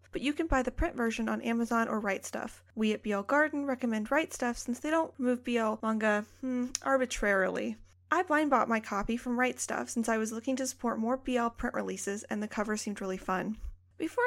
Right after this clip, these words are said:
I dive into the actual review of the story, I'd like to shout out Tokyopop for, in the year of our Lord twenty twenty, coming back to life, it really should have been a sign, and making a big push back into the U S market with B L through their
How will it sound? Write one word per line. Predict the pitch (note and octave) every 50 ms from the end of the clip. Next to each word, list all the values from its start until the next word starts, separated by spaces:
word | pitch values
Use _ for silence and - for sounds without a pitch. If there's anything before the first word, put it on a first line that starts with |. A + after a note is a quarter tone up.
| A#4
I | F4+
dive | D4+ C#4 B3+ B3 A#3+ B3+
into | A#3+ A#3 - -
the | - G#3+ -
actual | A3 A3+ A3+ - - - A3+
review | A3 G#3+ G#3 G3+ G#3 G#3
of | G3+ G3+
the | - -
story, | - - - G#3 G3 F#3+ F#3+ F#3+ F#3+ -
I'd | - B3+
like | D4 D#4+ -
to | -
shout | E4+ - - C#4 C4
out | C4 B3 -
Tokyopop | - A#3 A3 A3 - A3+ A3 - - A3+ G3 G#3 - -
for, | - - - A#3
in | A#3 A3+
the | A3 A3+
year | G#3+ G3+ A#3+ D4
of | D#4 D#4
our | D4+ D#4
Lord | D4+ D4 D#4 D#4 D4+
twenty | D4+ - D#4+ D#4 D#4
twenty, | D#4 - F4+ F4 E4+ D4 C#4+ D4 -
coming | - - G#3 A3 B3+
back | B3+ B3+ C4 -
to | - E4+
life, | C4+ F3 E3+ F#3 G3+ - - - - - _ -
it | - -
really | G#3+ A3+ G#3+ G3
should | - - G3
have | F#3+
been | F#3+ F3+
a | F3+ F#3
sign, | - - A#3+ A3 G3+ G3 G#3 A#3 -
and | - -
making | C#4+ D4+ D4+ - D4+ D#4
a | D#4
big | - F4+ F4 F4 - -
push | - C4 B3+ B3+
back | - - A3+ A3 -
into | B3 A#3 B3+
the | C4 B3
U | A3+ A#3 A#3
S | A#3 A#3 -
market | G#3 F#3+ F#3+ F#3+ G#3 A3+
with | G#3 G3 - -
B | A3+ G#3+
L | F#3+ F#3 F#3
through | F#3+ - G#3 G3+
their | G#3 G3 F#3+ F#3+ G3